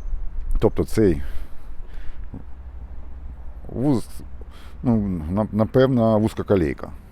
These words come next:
Так, передні колеса Що у нас тут переднє колесо? Шесть два нуля на шістнадцять. Тут більше. Тут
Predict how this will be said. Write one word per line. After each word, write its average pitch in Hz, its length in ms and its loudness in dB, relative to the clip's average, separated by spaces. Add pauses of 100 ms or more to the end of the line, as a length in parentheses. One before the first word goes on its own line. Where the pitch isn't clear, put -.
(2000)
Так, 73 200 -4 (140)
передні 107 320 2
колеса 71 480 -2 (1120)
Що 95 120 0
у 90 80 4
нас 82 100 0
тут 78 140 -6
переднє 85 320 2
колесо? 73 460 2 (100)
Шесть 82 400 4
два 90 160 6
нуля 85 340 6 (440)
на 78 140 -4
шістнадцять. 156 720 -4 (1400)
Тут 139 200 2
більше. 82 460 -2 (1040)
Тут 139 200 4